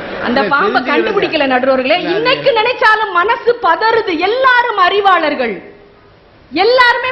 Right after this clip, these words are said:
Speaker 1: படிச்சவங்க. ஆ, டாக்டர்ஸ் கொண்டு போனாங்க, எல்லாருமே படிச்சவங்க. ஆனா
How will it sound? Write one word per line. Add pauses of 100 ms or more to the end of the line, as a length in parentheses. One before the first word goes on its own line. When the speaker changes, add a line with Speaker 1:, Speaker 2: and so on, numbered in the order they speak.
Speaker 1:
படிச்சவங்க. (200)
ஆ,
டாக்டர்ஸ்
கொண்டு
போனாங்க, (180)
எல்லாருமே (100)
படிச்சவங்க. (200)
ஆனா